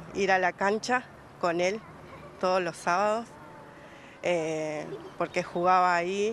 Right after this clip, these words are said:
en la liga y tenía muchos sueños. Uno de sus, de sus grandes sueños era, eh, ser partícipe de, del plantel de Newell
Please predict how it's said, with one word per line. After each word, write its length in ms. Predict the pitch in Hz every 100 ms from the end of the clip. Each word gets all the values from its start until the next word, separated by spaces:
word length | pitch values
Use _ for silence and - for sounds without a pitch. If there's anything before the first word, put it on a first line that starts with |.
| 220
en 80 | 202
la 100 | 175
liga 500 | 175 208 214 240 254
y 440 | 202 170 160 160 165
tenía 380 | 180 185 202 196
muchos 460 | 202 254 - 247
sueños. 480 | - 254 254 262 277 - - - - -
Uno 220 | 214 196
de 160 | 185 175
sus, 340 | - 180 170 - - -
de 160 | 170 185
sus 340 | 170 190 185
grandes 520 | 180 202 240 269 220 -
sueños 500 | 214 226 254 240 185
era, 500 | 196 190 175 170 165 - - - -
eh, 520 | - 180 160 156 156 151 - -
ser 260 | 185 190 185
partícipe 720 | - 175 - 233 - 220 196
de, 680 | 185 175 165 165 160 160 156 - - - - -
del 180 | 190 185
plantel 460 | 190 180 214 220
de 140 | 185 180
Newell 440 | 196 226 196 202